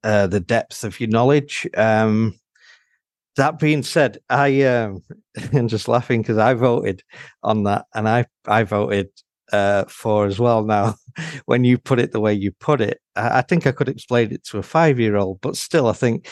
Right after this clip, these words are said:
it's a little bit of a poor choice.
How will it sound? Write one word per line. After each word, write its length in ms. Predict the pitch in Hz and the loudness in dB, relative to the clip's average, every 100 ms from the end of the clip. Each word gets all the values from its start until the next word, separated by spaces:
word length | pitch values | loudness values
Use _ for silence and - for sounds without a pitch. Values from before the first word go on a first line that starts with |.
| - - - | -20 -18 -8
it's 140 | - | 0
a 40 | |
little 300 | 131 147 147 | 2 2 2
bit 140 | 110 135 | 0 0
of 100 | 110 | 0
a 80 | 113 _ _ _ _ _ _ _ - - | -2 _ _ _ _ _ _ _ -10 0
poor 300 | 165 143 131 | 2 2 -2
choice. 760 | - - 90 107 117 - - | -6 -10 -6 -6 -6 -10 -14